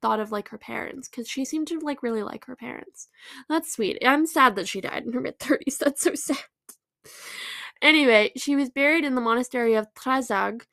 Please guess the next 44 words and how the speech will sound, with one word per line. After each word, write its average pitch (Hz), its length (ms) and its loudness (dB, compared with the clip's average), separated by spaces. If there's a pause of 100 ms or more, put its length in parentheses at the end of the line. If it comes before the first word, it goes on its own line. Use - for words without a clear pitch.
(380)
and 214 380 4
her 247 80 -2
husband 262 460 0
eventually 240 680 0
abdicated, 220 840 4
uh, 208 320 4
twenty 240 220 0
years 220 160 6
later 254 360 6
in 214 180 4
favor 214 280 2
of 202 140 0
their 208 200 2
oldest 220 280 4
son, 208 240 -2
Leo, 214 380 4
and 208 160 2
became, 285 340 -2
like, 277 260 -2 (160)
a 220 60 4
monk, 208 360 0 (560)
but, 254 100 6
like, 254 200 8
died 220 200 12
a 277 40 4
few 254 140 2
months 254 220 2
later, 254 260 4
so, 240 160 0
like, 208 200 4
he, 247 240 0
he 247 100 4
didn't 247 180 4
really 214 400 2 (200)
need 214 340 4 (100)
<laughs> 240 140 -4
to, 480 300 12 (680)
to 427 80 6
abdicate. 381 580 10
Like, 294 240 4
his, 285 260 0
he 277 200 -2
died, 208 420 6 (180)
like, 214 240 -6